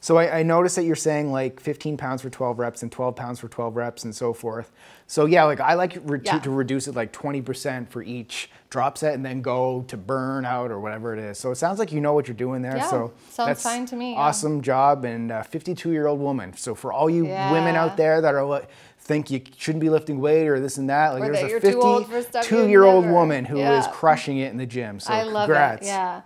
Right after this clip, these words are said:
Speaker 2: And if you're getting good results, then you're doing things right. I
Speaker 1: Yeah.
Speaker 2: want you guys all to know that, that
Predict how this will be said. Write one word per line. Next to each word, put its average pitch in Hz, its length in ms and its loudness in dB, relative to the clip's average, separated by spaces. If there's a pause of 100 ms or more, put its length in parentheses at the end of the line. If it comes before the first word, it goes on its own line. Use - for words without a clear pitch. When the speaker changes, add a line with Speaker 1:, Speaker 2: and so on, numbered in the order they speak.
(260)
Speaker 2:
And 208 160 -6
if 220 100 -8
you're 269 140 -4
getting 277 300 0
good 285 120 -2
results, 269 640 -2
then 226 240 -4
you're 226 140 -4
doing 214 380 -6
things 202 340 -6
right. 190 380 -2
I 202 80 -6
Speaker 1:
Yeah. 208 100 -2
Speaker 2:
want 233 180 -2
you 247 120 -8
guys 214 260 -4
all 208 220 -2
to 220 100 -12
know 196 240 -2
that, 185 320 -2
that 190 200 -6